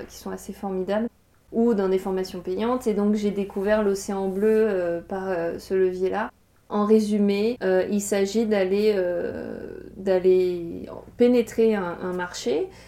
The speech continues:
et de se dire, euh, « Ce marché qui paraît saturé, comment est-ce que je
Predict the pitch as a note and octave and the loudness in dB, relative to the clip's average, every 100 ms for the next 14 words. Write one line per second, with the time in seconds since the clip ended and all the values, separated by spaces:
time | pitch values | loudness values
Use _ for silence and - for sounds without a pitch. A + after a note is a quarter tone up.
0 | B3 - G#3+ - G#3+ F#3+ A3 C#4+ C4 G3 | -14 -4 -4 -2 -4 -2 0 0 2 2
1 | F#3 F3+ F3+ F3 F3 F#3 - G#3 G3+ G3+ | 2 0 -2 -2 -4 -6 -4 -2 0 -2
2 | - B3+ - G3 G3 G3 G#3+ G#3+ F#3+ - | -2 -4 -4 -4 -2 0 -2 -2 -4 -4
3 | G3 G#3 C#4+ D#4+ B3+ A3 B3 C#4+ B3 - | -4 -2 -4 2 6 8 6 0 -2 -2
4 | G3+ - | -4 -4